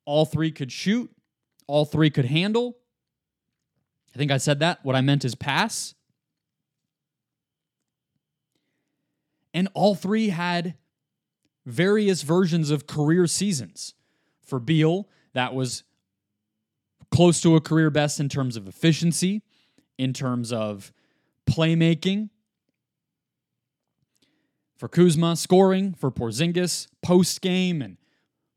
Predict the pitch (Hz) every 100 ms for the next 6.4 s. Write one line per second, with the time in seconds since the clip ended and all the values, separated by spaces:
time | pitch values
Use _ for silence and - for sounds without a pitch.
0 | - 165 165 165 165 170 170 139 92 -
1 | _ _ 135 175 170 147 147 165 165 156
2 | 151 160 190 156 - - _ _ - 165
3 | 156 214 220 202 220 208 214 202 165 196
4 | 214 180 170 - 160 160 139 185 196 185
5 | 180 165 - 180 - 151 165 175 - 185
6 | 226 123 87 -